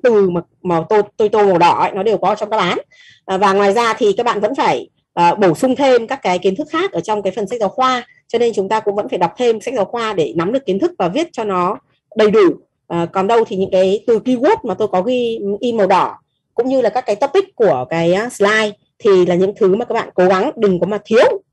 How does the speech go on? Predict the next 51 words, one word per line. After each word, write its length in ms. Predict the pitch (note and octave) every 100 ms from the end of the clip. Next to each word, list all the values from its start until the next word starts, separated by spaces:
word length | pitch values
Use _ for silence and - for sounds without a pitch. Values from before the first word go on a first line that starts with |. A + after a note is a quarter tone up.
| _
ở 80 | E3
trên, 180 | - F3+
bởi 100 | D#3+
vì 120 | F3
nó 120 | E3+
sẽ 120 | E3+
nằm 280 | G#3 G#3 D#3+
xuất 140 | E3+ A#3+
hiện 80 |
ở 60 | D3+
trong 140 | -
đáp 100 | G3
án 200 | G#3+ E3
đấy 220 | E3+ F3+ E4 _ -
và 60 | F3
nó 100 | E3+
sẽ 100 | F#3+
là 120 | A#3
các 140 | A3 A3
cái 60 |
điểm, 220 | A3 G#3+ - -
à, 420 | C3+ D3 D3+ D3 D3+ - _ _ _ F3+
ghi 140 | B3+
điểm 200 | C#4 G#3 - -
của 100 | -
bạn, 200 | D#3+ D#3+ - -
các 60 |
bạn, 200 | G3+ - -
đúng 120 | E3+
không 80 | A3
ạ? 80 | - _ _ _ - -
Còn 100 | G#3
tất 80 |
nhiên, 220 | C4 B3+ B3
à, 300 | G#3+ G3 G3+
viết, 300 | G3 G3 D#4 -
ừ, 80 | G#3 G3 G3 G3 F#3+
quá 160 | F#3 G3
ngắn 140 | G#3+
gọn 260 | B3 D4 - _ _ _
thì 180 | - G3
nó 120 | F#3+
cũng 160 | F3+ -
sẽ 120 | F3
không 140 | C4
đầy 140 | A#3+ G3
đủ 140 | E3+
được 80 | C#3+
đâu 300 | F3 G#3+ G3+
nhá. 180 | F3+ G3+ C4 _ _ _ _
À, 580 | F3+ F3 F3 E3+ E3+ E3+